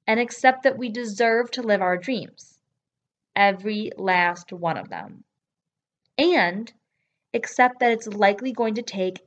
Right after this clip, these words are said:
beefy paychecks to do so. And we have to start now. Join me for the Self-Doubt Detox, a free five-part mini course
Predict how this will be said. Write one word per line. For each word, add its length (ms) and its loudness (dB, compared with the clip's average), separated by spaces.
beefy 340 -6
paychecks 680 -6
to 80 -14
do 220 -10
so. 280 -14
And 400 -4
we 120 -4
have 220 -2
to 60 -12
start 420 -6
now. 460 -14
Join 360 0
me 280 0
for 80 -6
the 80 0
Self-Doubt 600 2
Detox, 680 -14
a 100 -4
free 540 -6
five-part 480 4
mini 220 -2
course 440 -2